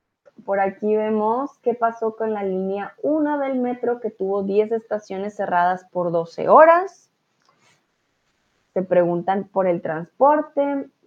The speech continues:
Por acá, balacera en mall de Santa Anita. Sicarios dispararon diecisiete proyectiles dentro de pollería.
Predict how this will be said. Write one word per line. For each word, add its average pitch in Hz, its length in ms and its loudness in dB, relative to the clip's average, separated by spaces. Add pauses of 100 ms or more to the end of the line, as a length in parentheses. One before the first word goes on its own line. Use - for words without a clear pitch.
Por 208 160 -2
acá, 202 420 -2
balacera 208 640 0
en 208 120 -2
mall 214 340 0
de 202 180 -6
Santa 180 320 -10
Anita. 269 560 -2
Sicarios 214 500 -2
dispararon 202 720 -8
diecisiete 190 640 -6
proyectiles 247 680 0
dentro 202 320 -6
de 180 120 -4
pollería. 214 720 -2